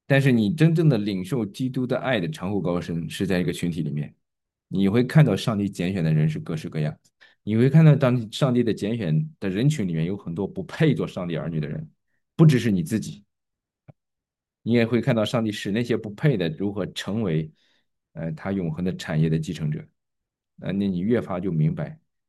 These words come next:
上帝长阔高深的爱。嗯。我们，我们以弗所书就分享到这里，我们进入到腓立比书。腓立比书可以说是基督里的喜乐。嗯。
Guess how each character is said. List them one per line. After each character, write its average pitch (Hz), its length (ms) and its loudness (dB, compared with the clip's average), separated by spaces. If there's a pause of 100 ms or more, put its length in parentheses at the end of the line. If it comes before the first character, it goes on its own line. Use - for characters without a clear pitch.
(120)
上 92 280 -6
帝 85 260 -6 (1000)
长 85 300 -10
阔 95 380 -4 (580)
高 82 180 -6
深 80 160 -4
的 76 80 0
爱。 69 220 -10 (460)
嗯。 - 200 -18 (2500)
我 135 60 0
们， 156 260 8
我 147 80 6
们 160 100 8
以 160 80 8
弗 156 120 6
所 135 120 4
书 123 80 0
就 127 120 -2
分 143 160 -4
享 107 120 -4
到 95 60 -4
这 98 120 -6
里， 90 80 -2
我 90 80 -2
们 92 80 -2
进 101 160 -2
入 95 80 0
到 92 80 0
腓 95 140 -6
立 101 80 0
比 78 120 -4
书。 - 220 -10 (480)
腓 117 140 0
立 113 80 0
比 95 120 0
书 95 240 0
可 92 120 -4
以 90 80 0
说 92 240 -2
是 90 240 -6 (140)
基 117 240 -2
督 123 340 2
里 160 180 0
的 156 80 0
喜 156 300 -4
乐。 98 280 -4 (400)
嗯。 156 220 -10